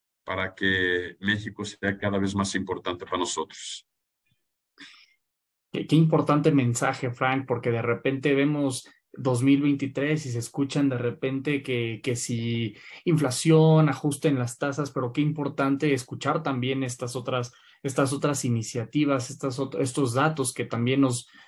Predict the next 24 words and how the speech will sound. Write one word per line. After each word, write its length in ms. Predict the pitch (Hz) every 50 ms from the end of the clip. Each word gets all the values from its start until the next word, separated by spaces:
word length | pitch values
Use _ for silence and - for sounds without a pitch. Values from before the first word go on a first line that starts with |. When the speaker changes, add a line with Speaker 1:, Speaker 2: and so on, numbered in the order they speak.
| _ -
Speaker 2:
nos, 320 | 123 120 117 117 - -
nos 220 | 131 123 117 120 127
ayudan 580 | 120 113 120 143 156 160 156 143 131 131 123
precisamente 760 | 123 120 113 120 135 123 135 131 127 127 127 127 123 131 131
a 120 | 123 113 110
la 180 | 110 107 107
planeación 560 | - 120 117 113 117 113 110 - - 135 131 123
que 100 | 139 123
nos 140 | 123 113
mencionabas 580 | 113 117 107 107 - 120 120 120 123 123 123 123
al 120 | 113 110
inicio 300 | 110 117 117 117 120 127
de 60 | 120 117
la 100 | 107 104
conversación. 680 | - 113 107 107 107 104 107 104 - 135 139 147 151 156 156 - - - - - -
Oye, 220 | - 156 160 185 175
pues, 240 | 156 175 160 143
este, 480 | 151 143 127 - - 151 143 143 143 143
pues 140 | 143 139 135
ya 160 | 185 185 170
por 160 | 190 185 185
último, 360 | 196 190 - 202 190 185 170 160
sí 120 | 156 156
quisiera, 640 | 160 185 160 160 185 175 180 180 175 160 160 160 -